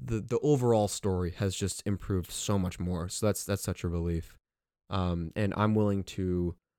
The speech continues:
I'm willing, if, if, if, if the material of the main characters is as good or even better than what we've gotten this season,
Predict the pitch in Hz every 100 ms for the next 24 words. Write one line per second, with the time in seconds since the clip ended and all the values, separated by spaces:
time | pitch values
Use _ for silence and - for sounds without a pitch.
0 | _ _ _ 113 127 147 143 139 131 139
1 | - - 131 - 127 - 117 110 - 156
2 | 160 170 170 123 101 98 92 113 131 131
3 | 123 120 - 127 123 - 104 87 104 98
4 | 87 98 104 110 - 98 104 92 85 90
5 | 113 120 123 101 92 92 98 95 95 92
6 | 87 120 - 147 160 185